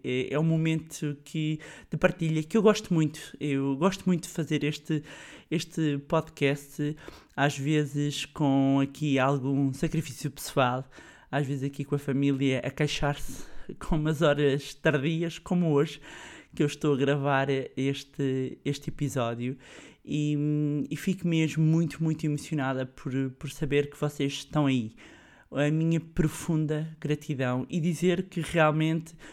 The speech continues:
o que tenho estado também a preparar do, do curso online e vai ser realmente a melhor formação que eu alguma vez desenvolvi e que todos vocês, nestes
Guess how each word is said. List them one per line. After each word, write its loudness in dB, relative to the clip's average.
o 2
que -2
tenho 2
estado -2
também 2
a -2
preparar -2
do, -2
do -6
curso -4
online -2
e -2
vai -2
ser -6
realmente 0
a 0
melhor 4
formação -2
que -6
eu 2
alguma 0
vez -4
desenvolvi -4
e -2
que -12
todos 0
vocês, 2
nestes 2